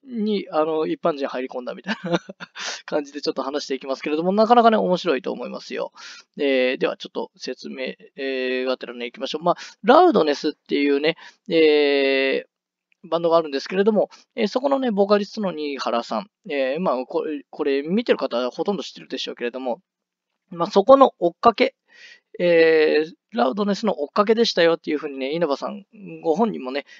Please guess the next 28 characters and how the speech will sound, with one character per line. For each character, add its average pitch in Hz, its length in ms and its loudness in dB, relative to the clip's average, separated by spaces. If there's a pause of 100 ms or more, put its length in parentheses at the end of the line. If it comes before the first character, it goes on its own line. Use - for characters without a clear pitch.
(100)
え 135 520 0
ー、 - 40 -4
公 143 160 0
言 135 140 -2
し - 60 -6
て 131 80 -2
る 107 80 -8
の 123 160 -6
で 127 80 -8
ね、 139 140 -8 (260)
え 127 220 -2
ー、 - 20 -4
ま 123 120 -4
あ、 - 120 -6 (1300)
そ-、 170 280 -2
そ 190 140 -2
れ 185 60 4
ぐ 180 60 2
ら 170 200 2
い - 200 -6
憧 185 400 4
れ 185 120 6
ら 180 140 4
れ 196 120 2
て - 160 0
い 247 140 -2
た - 140 6
と。 - 240 -4